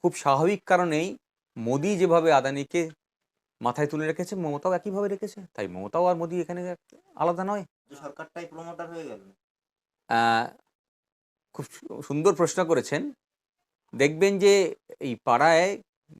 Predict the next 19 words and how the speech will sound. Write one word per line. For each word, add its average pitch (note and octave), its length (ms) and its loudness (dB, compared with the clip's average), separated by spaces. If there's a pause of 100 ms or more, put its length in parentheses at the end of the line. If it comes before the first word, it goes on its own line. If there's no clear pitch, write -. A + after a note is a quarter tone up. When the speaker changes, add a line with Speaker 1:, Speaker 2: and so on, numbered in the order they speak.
Speaker 1:
যখন C3 220 -10
একটা C#3+ 200 -4
ঘর A#2 240 4
দেখতে D#3 260 -2
যাবেন, D3 220 2
আমি C#3 180 -4
যদি C3 100 -8
বেগবাগানের B2+ 480 0
কথা A#2+ 180 -4
বলি, G#2 320 -6 (600)
তাই C#3 140 0
দেখবে D#3+ 200 2
আপনাকে D#3 260 0
একজন D#3 300 0
ঘর B2+ 180 2
দেখাতে C3 280 -2
নিয়ে A2+ 140 -6
যাচ্ছে, C3 340 -6 (840)
সে A3 640 4